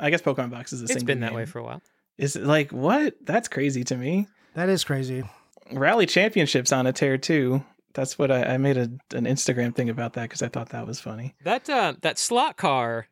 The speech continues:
Speaker 2: game, which was the, the last game I needed, that slot car game went on a run right after I bought it.
Speaker 1: Well, that's 'cause you bought it. So once you buy it, uh, obviously it goes on a run. Right now it's at <laughs> a hundred eighteen dollars.
Speaker 2: Yeah, I paid ten dollars for it.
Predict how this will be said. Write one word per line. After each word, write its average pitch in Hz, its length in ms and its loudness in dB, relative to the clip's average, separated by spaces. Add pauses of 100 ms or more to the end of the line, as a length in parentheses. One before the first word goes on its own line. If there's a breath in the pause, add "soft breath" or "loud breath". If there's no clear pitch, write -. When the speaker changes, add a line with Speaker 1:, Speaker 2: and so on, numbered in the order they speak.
Speaker 2:
game, 135 220 0
which 151 160 0
was 180 100 0
the, 156 140 -2
the 147 140 0
last 180 220 2
game 160 160 -2
I 170 140 2
needed, 120 300 -2
that 156 160 -2
slot 220 320 -2
car 135 180 0
game 123 320 0
went 120 160 0
on 117 120 0
a 113 80 0
run 117 280 0
right 117 240 2
after 117 240 0
I 117 60 0
bought 113 240 0
it. - 140 -2 (440)
Speaker 1:
Well, 175 160 -8
that's 185 160 -2
'cause 170 180 -2
you 170 120 0
bought 156 240 4
it. 120 140 -4
So 143 120 2
once 160 180 2
you 175 80 0
buy 147 260 4
it, 131 280 -2
uh, 117 300 -12 (360)
obviously 127 340 -8
it - 20 -20
goes 113 180 -14
on 117 80 -12
a 113 40 -14
run. 113 260 -14 (280)
Right 165 140 0
now 180 140 4
it's 175 120 2
at - 80 2
<laughs> - 0 -
a 262 60 0
hundred 247 380 0
eighteen 294 360 0 (120)
dollars. - 560 -4
Speaker 2:
Yeah, 175 260 2
I 131 60 -6
paid 147 340 0
ten 160 180 0
dollars 131 360 0
for 107 160 -10
it. 120 120 -12